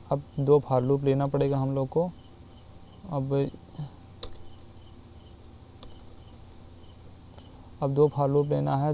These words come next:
दो for loop में पहले int i equal to zero से लेकर i less or equal to,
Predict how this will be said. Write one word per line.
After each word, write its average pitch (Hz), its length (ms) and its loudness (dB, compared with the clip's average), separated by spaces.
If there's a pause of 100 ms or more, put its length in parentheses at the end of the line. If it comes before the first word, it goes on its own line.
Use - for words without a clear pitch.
दो 147 180 6
for 139 240 0
loop 143 340 2
में 147 200 0
पहले 139 320 4
int 147 320 0
i 135 160 2
equal 135 280 -2
to 139 140 0
zero 135 260 2
से 139 120 -4
लेकर 139 260 0 (140)
i 135 280 2 (680)
less 131 260 2
or 131 180 2
equal 127 300 0
to, 139 80 0